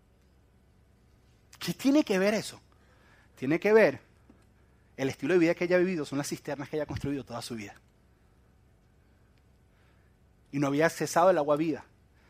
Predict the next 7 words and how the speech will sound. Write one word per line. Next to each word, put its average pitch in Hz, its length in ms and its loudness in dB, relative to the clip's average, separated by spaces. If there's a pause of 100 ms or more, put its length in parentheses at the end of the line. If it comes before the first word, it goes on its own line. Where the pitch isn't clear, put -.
(120)
sino 139 200 -6
había 131 160 -2
accesado 156 600 2
agua 139 220 -6
contaminada, 127 680 -6 (800)
agua 117 200 -12
estancada, 110 560 -10